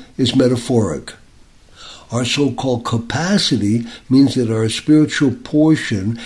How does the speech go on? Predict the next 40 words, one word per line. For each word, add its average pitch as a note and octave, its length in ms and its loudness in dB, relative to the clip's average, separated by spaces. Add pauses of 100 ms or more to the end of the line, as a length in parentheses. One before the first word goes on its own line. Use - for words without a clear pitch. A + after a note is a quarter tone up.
(120)
in B2 100 0
the B2 100 4
next C#3+ 400 0
world C3+ 220 0
is A#2 180 -2
fixed A2 640 -6 (240)
according C#3+ 460 2
to C#3 180 0
our C3 100 4
ability A#2+ 540 0
to D3 240 -2
receive C3+ 520 2
the C#3 100 -2
spiritual C3+ 600 0
light A#2+ 420 0 (260)
that B2 100 -2
will C3 200 2
accompany C3+ 800 0 (240)
that A2+ 180 0
wondrous B2+ 680 0
revelation. A2 880 0 (480)
The A2 80 -2
more G#2+ 260 0
holiness D3 640 4
we B2 60 -2
can A2+ 180 -2
bring C3+ 220 2
into C3 280 2
our A#2+ 100 4
lives C3 380 0
while A#2+ 140 0
we B2+ 160 2
are B2+ 140 2
here, E3 500 4 (300)
the C#3+ 100 0
greater C#3+ 420 4
our C3+ 120 -2
capacity C3+ 800 0
will B2 180 2
be C#3 240 2